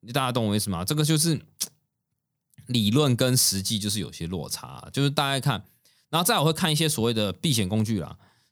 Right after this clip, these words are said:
举例来讲，我有可能会看看那个恐慌指数V I X。当然，我们台湾的V I X准备下市下过，准备下市了嘛，就是，对，我们台湾的。当然了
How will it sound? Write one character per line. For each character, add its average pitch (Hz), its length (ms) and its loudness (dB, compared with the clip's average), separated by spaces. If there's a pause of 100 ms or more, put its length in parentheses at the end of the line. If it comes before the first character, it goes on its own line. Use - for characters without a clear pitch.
举 135 120 -2
例 156 80 2
来 165 80 2
讲， 131 180 0
我 127 60 2
有 135 60 2
可 120 60 0
能 104 120 0
会 127 80 -2
看 120 240 -4
看 90 920 -4 (480)
那 139 160 -2
个 95 720 -2
恐 110 180 -6
慌 180 160 2
指 127 120 -2
数 104 180 -4
V 107 180 0
I 104 220 -2
X。 - 300 -2 (360)
当 165 120 0
然， 156 120 2
我 131 60 0
们 110 120 0
台 113 180 -4
湾 123 120 0
的 120 60 -2
V 120 100 0
I 117 140 -2
X 98 160 -4
准 95 140 -2
备 101 80 0
下 98 160 0
市 98 100 -4
下 90 160 -4
过， 78 180 -12 (100)
准 101 140 -8
备 107 60 0
下 107 160 -2
市 98 160 -2
了 82 80 -4
嘛， - 180 -10
就 92 140 -10
是， 78 1040 -8
对， 95 140 -6
我 80 60 -8
们 87 120 -6
台 95 120 -6
湾 95 180 0
的。 87 160 -6 (260)
当 233 140 2
然 190 140 2
了 123 120 0